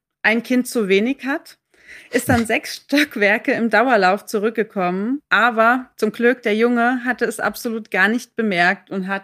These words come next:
Speaker 1: seelenruhig im Wartezimmer gespielt. Hinterher haben alle gelacht, aber der Mutter war es natürlich unwahrscheinlich peinlich.
Speaker 2: Aber ich glaub, jede Mami, jeder Papi kann das irgendwie nachvollziehen in Stresssituationen, gerade wenn Kinder auch noch ihren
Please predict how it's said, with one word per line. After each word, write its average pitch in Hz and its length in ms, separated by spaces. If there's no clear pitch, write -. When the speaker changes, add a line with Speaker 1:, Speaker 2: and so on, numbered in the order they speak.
Speaker 1:
seelenruhig 202 880
im 208 180
Wartezimmer 180 960
gespielt. 170 760
Hinterher 277 540
haben 233 260
alle 247 240
gelacht, 220 640
aber 208 180
der 202 120
Mutter 226 340
war 190 140
es 202 100
natürlich 196 640
unwahrscheinlich 220 880
peinlich. 156 720
Speaker 2:
Aber 104 100
ich 98 80
glaub, 117 260
jede 120 480
Mami, 110 300
jeder 110 300
Papi 107 560
kann 104 160
das 98 140
irgendwie 101 220
nachvollziehen 98 720
in 90 160
Stresssituationen, 95 1160
gerade 98 280
wenn 101 240
Kinder 110 320
auch 101 100
noch 101 180
ihren 98 400